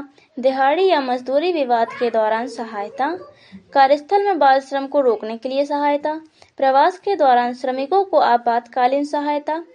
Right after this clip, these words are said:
श्रमिकों को कानून सलाह समर्थन, श्रमिकों को मानसिक स्वास्थ्य सहायता। जनसाहस मजदूर हेल्पलाइन नंबर है एक आठ डबल ज़ीरो एक दो ज़ीरो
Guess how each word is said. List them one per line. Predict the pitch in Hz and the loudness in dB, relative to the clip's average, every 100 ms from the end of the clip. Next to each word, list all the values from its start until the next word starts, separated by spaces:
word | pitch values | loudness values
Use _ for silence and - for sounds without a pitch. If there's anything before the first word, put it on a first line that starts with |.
| _ _ _ - | _ _ _ -12
श्रमिकों | - 269 285 370 392 | -4 -4 -2 -2 -2
को | 381 247 294 294 - - | 0 0 -2 -6 -20 -8
कानून | 285 262 269 320 381 | -2 -2 0 -2 -2
सलाह | 320 247 254 | 0 2 0
समर्थन, | 285 254 208 - - 202 - _ _ _ | -2 -6 -8 -10 -14 -14 -16 _ _ _
श्रमिकों | - 254 247 240 233 | -8 -4 -4 -4 -6
को | 233 285 370 - - - | -2 -2 -2 -8 -16 -8
मानसिक | 262 359 415 403 | -6 -6 -6 -4
स्वास्थ्य | 262 254 262 - | 0 0 -2 -8
सहायता। | 262 240 226 226 196 _ _ - - | -2 0 0 -2 -10 _ _ -20 -6
जनसाहस | 247 320 415 349 294 262 262 | 0 0 2 2 4 2 0
मजदूर | 254 247 226 240 | -6 -6 -6 -6
हेल्पलाइन | - 277 339 359 277 | -2 0 0 -2 -4
नंबर | 233 220 214 | -6 -6 -6
है | 233 226 285 - - _ - | -2 0 -2 -6 -20 _ -4
एक | 254 233 285 539 - - _ - 403 392 | 2 2 2 -2 -16 -20 _ -14 -8 -2
आठ | 269 233 285 - - 539 587 | 0 2 0 0 -14 -20 -10
डबल | 240 233 240 240 | -4 0 0 -2
ज़ीरो | 247 233 208 226 330 494 571 622 640 | -4 -6 -4 -4 -4 -8 -16 -10 -4
एक | 254 240 302 - - _ - - | 0 0 -2 -6 -20 _ -20 -20
दो | 226 233 247 240 302 381 - _ _ 247 | -8 -2 0 0 -2 -6 -14 _ _ -16
ज़ीरो | 247 262 240 220 | -10 -8 -4 -2